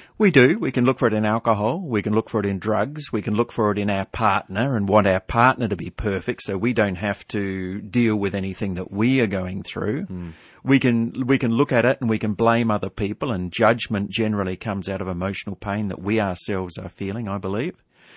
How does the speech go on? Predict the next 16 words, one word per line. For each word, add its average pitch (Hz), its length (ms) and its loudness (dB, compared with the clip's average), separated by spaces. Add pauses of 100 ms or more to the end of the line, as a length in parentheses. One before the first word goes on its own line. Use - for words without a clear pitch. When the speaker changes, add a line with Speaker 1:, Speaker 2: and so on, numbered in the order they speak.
(240)
Speaker 1:
So 135 220 4
there's 127 180 4
a 123 100 4
whole 170 360 4
lot 151 160 2
of 113 220 -4
different 139 440 -2
ways 104 380 0
in 104 80 -2
which 98 180 -4
emotional 104 760 -2
pain 95 480 -4
ties 156 400 -2
us 135 160 -4
up 123 160 -6
inside, 110 800 -2